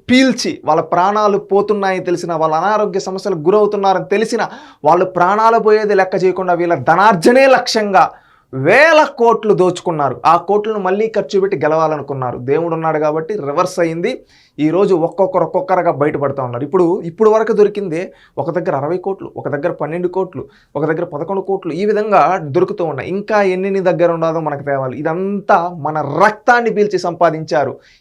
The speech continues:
ఈ వైసీపీ నాయకులు. ఇలాంటి వాళ్ళని ఉరి తీసినా తప్పు లేదు. ఎందుకంటే రేపు భవిష్యత్తులో ఎవడన్నా స్కామ్ చేయాలంటే భయపడే విధంగా ఉండాలి.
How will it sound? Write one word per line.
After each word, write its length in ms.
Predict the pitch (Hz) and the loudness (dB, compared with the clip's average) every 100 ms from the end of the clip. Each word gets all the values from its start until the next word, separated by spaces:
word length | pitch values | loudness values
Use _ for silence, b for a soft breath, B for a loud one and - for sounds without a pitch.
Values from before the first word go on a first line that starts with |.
| - | -4
ఈ 80 | 151 | -2
వైసీపీ 540 | 135 160 165 180 165 | 2 0 0 -2 -2
నాయకులు. 400 | 143 147 151 131 | -4 -4 -4 -6
ఇలాంటి 400 | 123 165 175 170 | -2 0 0 0
వాళ్ళని 400 | 165 180 196 190 | 2 2 2 -2
ఉరి 360 | 160 151 202 220 | -2 0 0 0
తీసినా 600 | 220 208 214 226 285 359 b b b - | -2 -4 0 4 4 2 b b b 0
తప్పు 220 | 160 190 | 2 2
లేదు. 200 | 180 160 | 2 0
ఎందుకంటే 380 | 180 190 185 190 | -2 -2 -2 -2
రేపు 160 | 180 | -2
భవిష్యత్తులో 580 | 135 170 185 196 202 185 | 2 2 4 0 0 0
ఎవడన్నా 380 | 180 170 175 185 | 2 0 -2 -4
స్కామ్ 500 | 185 - 185 202 190 185 | -6 0 2 2 0 0
చేయాలంటే 440 | 175 170 170 175 | 2 2 0 -4
భయపడే 640 | 147 139 170 202 208 190 | -6 2 4 4 2 2
విధంగా 280 | 175 175 170 | 2 -2 -2
ఉండాలి. 340 | 151 127 120 | 0 0 0